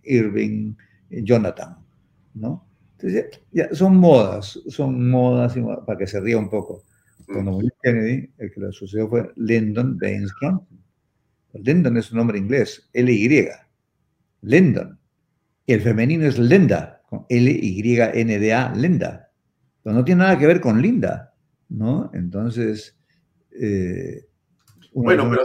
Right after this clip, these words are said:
Speaker 2: sigue tan lejos, padre Oviedo, posiblemente el próximo martes se elija a una dama de presidenta del Congreso, que podría ser la presidenta del Perú,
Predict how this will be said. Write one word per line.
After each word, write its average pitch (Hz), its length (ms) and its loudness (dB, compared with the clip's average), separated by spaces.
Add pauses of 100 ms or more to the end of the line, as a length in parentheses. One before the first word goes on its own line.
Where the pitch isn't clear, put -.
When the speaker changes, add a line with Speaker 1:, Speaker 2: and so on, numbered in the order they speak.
Speaker 2:
sigue 196 220 -2
tan 185 200 4
lejos, 190 540 -4
padre 135 240 -4
Oviedo, 131 580 -6
posiblemente 113 880 -8
el 87 280 -14
próximo 113 420 -12
martes 98 440 -10
se 80 100 -12
elija 110 340 -10
a 90 160 -8
una 107 240 -6
dama 90 420 -10 (420)
de 90 160 -8
presidenta 104 560 -10
del 107 120 -6
Congreso, 104 640 -10 (260)
que 85 120 -10
podría 117 240 -4
ser 120 160 -8
la 113 120 -6
presidenta 104 380 -10
del 92 100 -10
Perú, 123 360 -6